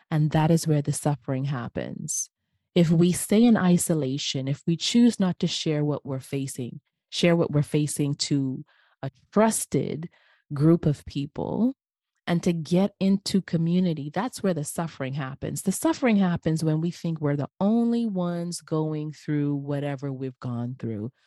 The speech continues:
when we think we're the only ones that have experienced the health setback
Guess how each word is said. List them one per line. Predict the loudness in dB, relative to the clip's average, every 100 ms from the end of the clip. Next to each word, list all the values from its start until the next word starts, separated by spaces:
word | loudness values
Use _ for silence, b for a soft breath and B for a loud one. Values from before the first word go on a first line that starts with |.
| _ _ 0
when | 2
we | 2 -2
think | -2 0
we're | 0
the | -2 -4 0
only | 4 6 6 4
ones | 4 2 2 0 -2 -6 B B B B
that | -4 -2
have | -4
experienced | -6 -8 -2 0 0 -4 -6
the |
health | -10 0 2 2
setback | -2 -2 -2 -8 -8 -12